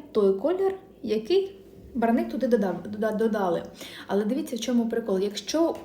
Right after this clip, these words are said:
ось ця страза пошкрябається з напиленням, то це буде дуже навіть видно. А якщо страза ось така буде пошкрябана,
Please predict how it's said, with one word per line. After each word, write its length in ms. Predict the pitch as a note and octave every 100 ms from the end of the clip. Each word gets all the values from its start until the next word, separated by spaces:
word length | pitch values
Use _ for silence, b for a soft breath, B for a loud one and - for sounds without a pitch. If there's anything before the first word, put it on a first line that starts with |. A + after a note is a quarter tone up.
| - -
ось 300 | C4 - -
ця 320 | B3+ D#3 - -
страза 520 | - - A#3+ A3+ F#3+ F#3
пошкрябається 1000 | G#3 - C4 F#4+ B4 C#4 G3 - - A3
з 80 | G3
напиленням, 600 | A#3+ A#3+ G3+ F#3+ G3 G3+ B B B -
то 220 | E4 E4
це 220 | - C#4+
буде 340 | A#3 B3 A#3
дуже 340 | G3+ A3+ A#3 G#3+
навіть 340 | G#3 G#3 G#3
видно. 400 | F#3+ G3+ F#3 F3+ - B B B
А 100 | G3
якщо 760 | G#3 A3 - - - D4+ A3 F#3+ - -
страза 800 | - - A3 B3 A#3+ F#3+ F#3+ E3+ - - - B B B B B - -
ось 220 | A3 A3
така 520 | - G3 G3 A#3+ F4 A4 - - - - - - - - - - - -
буде 320 | A#3+ B3 G3+
пошкрябана, 720 | - A3+ - A#3 G3 F#3+ G3+